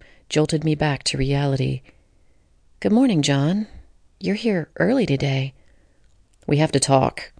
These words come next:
Here it comes, another lecture on paying my bills.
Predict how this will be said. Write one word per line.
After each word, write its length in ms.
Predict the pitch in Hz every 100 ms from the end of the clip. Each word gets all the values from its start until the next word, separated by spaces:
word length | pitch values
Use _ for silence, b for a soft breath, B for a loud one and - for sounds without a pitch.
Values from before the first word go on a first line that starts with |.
| - _ _ _ _ _ _ _ _ _ _ _ _
Here 240 | 139 143
it 100 | 185
comes, 480 | - 180 147 131 131
another 320 | 135 143 156
lecture 460 | 160 151 - 143 135
on 160 | 139
paying 340 | 139 143 147 160
my 160 | 160
bills. 540 | 160 170 139 135 131